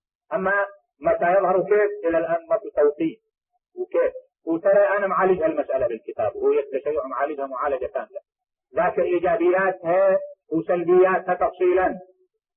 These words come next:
يعني لا يتصور البعض من عندنا أن إحنا نقعد ننتظر أكو واحد اسمه مهدي يجي يحل مشاكلنا، أبدًا.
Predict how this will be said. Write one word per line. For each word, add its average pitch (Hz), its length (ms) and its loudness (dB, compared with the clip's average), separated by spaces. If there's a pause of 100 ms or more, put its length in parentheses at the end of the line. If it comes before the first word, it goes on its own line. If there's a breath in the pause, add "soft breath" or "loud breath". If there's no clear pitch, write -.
(680)
يعني 165 320 0
لا 220 140 4
يتصور 214 440 2
البعض 185 340 0
من 180 140 -6
عندنا 175 360 -2
أن 170 60 -6
إحنا 170 260 -6
نقعد 180 300 -2
ننتظر 165 580 -4
أكو 143 120 -4
واحد 170 180 0
اسمه 160 240 -4
مهدي 143 240 -2
يجي 147 140 -8
يحل 151 220 -10
مشاكلنا، 131 480 -8 (380)
أبدًا. - 260 -10